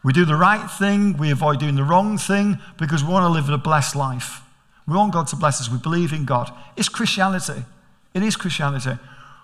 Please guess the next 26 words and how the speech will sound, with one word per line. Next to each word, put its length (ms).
But 80
it's 140
not 120
what 140
was 160
in 60
the 80
heart 360
of 80
Jesus. 580
And 100
then 120
we 60
have 300
what 180
Jesus 280
wanted 480
when 120
he 60
preached, 360
"Seek 220
first 300
the 80
kingdom 260
of 80
God." 320